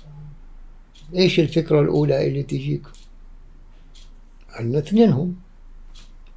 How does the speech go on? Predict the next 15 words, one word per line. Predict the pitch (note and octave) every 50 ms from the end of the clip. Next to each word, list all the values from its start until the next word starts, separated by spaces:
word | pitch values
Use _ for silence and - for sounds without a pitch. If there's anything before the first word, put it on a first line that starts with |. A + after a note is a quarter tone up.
| -
وربما | - A2+ B2 C#3 C#3 C3 D3 D3+ D3 D3 D3 D3 D3 D3 D3 - - - - - - - - - - - - - - - - - -
أكثر | - D3+ C#3+ - - D#3 C#3+ C3+
احتمالًا | - - - - C#3 C3+ D3 C#3+ C#3+ C#3+ D3+ D3+ D#3+ C#3 C3+
أنه | C#3+ D3 C3+
هو، | A#2+ D#3+ D3+ D3 D#3 G3 G#3+ G3 - F3+ - - - - - - - - - - - - - - - - - - - - - - - - - - - - - - - - - - - - - - - - - - - - - - - - - - - - - - - - - - - - - - - -
وهي | C3 C3 B2+ D#3+ F#3 F3+ F#3 F3
تقول: | F#3 - - G#3 G#3 G3+ D#3+ D3 - - - - - - - - - - - - - - - - B2
"هو | G#2+ A2+ C#3 D#3
راودني"، | E3+ F#3 G3+ G3+ G3+ G3+ F3 F#3 F3 E3 E3 E3+ E3 - - - - - - - - - - - - - - - - - -
يعني، | C3 C3+ C3+ C3 B2 B2 B2+ C3+ C3 - -
هو، | - - - A#2 F3+ A3+ A3+ F#3 E3+ - - - - - - - - - - -
هو | G#2+ C3+ F3 F#3 E3+
يق-، | E3 E3 E3 E3 D#3+
وهي | D#3 - D#3 D3+ C#3+ C#3+ D3 E3 E3+ D3+
تقول: | C#3+ - - - D#3+ D3+ C#3+ - -